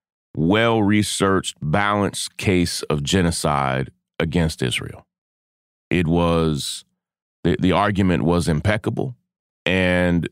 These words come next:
they could have argued for days and days and days. You could argue for years. The evidence of genocide, the evidence of war crimes, that evidence is overwhelming. And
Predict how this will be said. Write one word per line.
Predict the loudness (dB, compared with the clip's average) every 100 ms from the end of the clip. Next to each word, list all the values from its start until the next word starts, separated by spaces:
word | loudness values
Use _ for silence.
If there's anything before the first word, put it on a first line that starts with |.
| -4
they | 0 2 2 2
could | 0 0 0
have | 0 0
argued | 2 0 2 2 0
for | -2
days | -2 2 2 2
and | 0 0
days | 2 0 -2
and | -2
days. | 0 0 0 0 -4 -10 _ _ _ _
You | 0
could | 2 2
argue | 2 0 -2
for | 0 0
years. | 2 2 0 -6 -10 -10 -14 _ _ _ _ _ -4
The | 0 0 2
evidence | 0 2 2 2 0 -2 -4
of | -2
genocide, | 0 2 2 0 0 2 2 0 -2
the | -4
evidence | 0 0 2 2 0 0
of | 0
war | 0 0
crimes, | 0 -2 0 0 -2 -6 -10 -16 _ _ _ -2
that | 0
evidence | 2 2 2 0 0
is | 0
overwhelming. | 0 -2 -2 -2 -2 -6 -12 -20 _ _ _ _ -2
And | 0 2 2 0